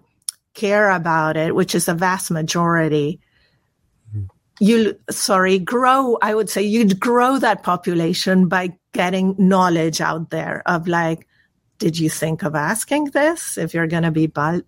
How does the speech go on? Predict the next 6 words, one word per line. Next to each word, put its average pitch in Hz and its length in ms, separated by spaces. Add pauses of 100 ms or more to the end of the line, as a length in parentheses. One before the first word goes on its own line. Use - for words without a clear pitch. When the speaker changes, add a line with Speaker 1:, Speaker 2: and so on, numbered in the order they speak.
(120)
Speaker 1:
building, 214 600 (520)
sorry, 190 300
buying 185 440
versus 214 440
building?" 226 580 (440)
And 214 500